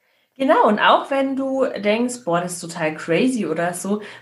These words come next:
mach mal, ey, du kennst uns doch jetzt schon eine Weile. Also <laughs> es gibt nix, was, ähm, zu verrückt ist, als dass wir nicht einfach mal drüber reden können, drüber nachdenken. Ich bin total gespannt, was ihr für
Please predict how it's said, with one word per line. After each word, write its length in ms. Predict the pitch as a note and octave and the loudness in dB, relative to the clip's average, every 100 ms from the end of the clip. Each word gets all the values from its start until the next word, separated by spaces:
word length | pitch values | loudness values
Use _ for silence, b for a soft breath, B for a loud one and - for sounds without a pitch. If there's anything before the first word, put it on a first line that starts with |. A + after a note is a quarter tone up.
| B | B
mach 300 | F3 A#3 - | 0 2 2
mal, 140 | D#3 - | 0 2
ey, 220 | E3 E3 | 0 -2
du 180 | - F#3+ | -6 -4
kennst 380 | F#3+ - A3+ D#4+ | -4 0 0 0
uns 140 | B3+ B3+ | -2 2
doch 160 | E3 | 2
jetzt 180 | D#3 D3+ | 2 -2
schon 180 | D#3+ D#3 | -2 -2
eine 120 | C#3+ | 0
Weile. 480 | C#3+ C#3+ D#3+ G3+ G#3+ | 4 4 6 2 2
Also 540 | - F#3 - F3 D3+ - | 2 4 4 6 4 6
<laughs> 1400 | D#4+ - C4 - B3+ - C4 - C4+ - - - - - | 2 2 0 0 -2 0 0 2 -2 -2 -6 -8 -6 0
es 280 | B3+ C4 | 0 0
gibt 280 | - B3+ - | -2 -4 -2
nix, 440 | F#3+ A3 - - - | 0 0 0 -6 0
was, 240 | G#3+ B3+ - | 0 0 0
ähm, 440 | F#3+ F#3+ G3+ F#3+ | 2 4 4 2
zu 140 | - | -6
verrückt 500 | E4+ C#4+ G#3 D4 - | -4 0 2 0 -4
ist, 160 | - A3 | -8 -2
als 160 | G#3+ G#3+ | 0 2
dass 200 | G#3 - | 0 2
wir 100 | F3+ | 0
nicht 480 | F#3 A3+ F4+ - - | 2 2 2 -4 0
einfach 320 | G3 A3+ A#3+ | 2 4 4
mal 160 | G3+ G#3 | 2 0
drüber 280 | F3+ F3+ | 0 0
reden 280 | E3+ D3 C#3+ | 2 -2 -2
können, 280 | D#3 F3 B3+ | 0 0 0
drüber 260 | G3+ D3 C3+ | 0 2 4
nachdenken. 720 | D#3+ G#3+ G#3+ G#3 - G3+ - B B B B B - | 4 4 2 2 2 -2 -2 B B B B B 2
Ich 220 | G3+ G3+ | 4 4
bin 100 | E3+ | 0
total 360 | E3 - D#3+ | -4 0 2
gespannt, 400 | F3 - D#3+ E3 | 2 0 0 0
was 300 | D#3 D3+ - | 0 -4 -4
ihr 200 | - D3 | -8 -8
für 520 | D3+ - C3+ C#3 E3 | -8 -2 0 0 -4